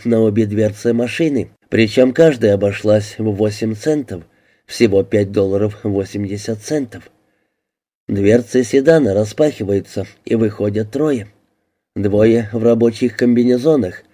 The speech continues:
шесть долларов девяносто пять центов за пару. Третий в форме сержанта полиции. Слева на груди жетон и ленточка за отличную службу. Форма взята на прокат в театральной мастерской.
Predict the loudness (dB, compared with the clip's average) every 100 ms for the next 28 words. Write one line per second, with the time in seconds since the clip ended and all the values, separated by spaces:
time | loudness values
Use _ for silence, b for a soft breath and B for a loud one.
0 | _ _ _ 0 2 2 0 -2 0 -2
1 | -4 -4 -2 0 0 -2 -2 -4 -2 -6
2 | -4 -6 -4 -8 -4 -4 -2 -2 -2 -10
3 | _ _ _ _ _ _ -4 2 2 4
4 | -2 0 0 0 0 -2 -4 -2 -4 -2
5 | -2 0 2 0 -2 -10 -10 _ _ _
6 | _ _ -6 0 2 2 2 0 0 2
7 | 0 0 2 2 2 -2 -4 -2 -2 -4
8 | -8 -4 -4 -4 -2 -2 -2 -6 -6 -4
9 | -4 -2 -4 -2 -8 -12 _ _ _ _
10 | -2 0 4 2 2 -2 0 0 0 0
11 | 0 0 2 -2 -2 -8 -4 -2 -2 -4
12 | -2 -4 -6 -4 -6 -4 -4 -4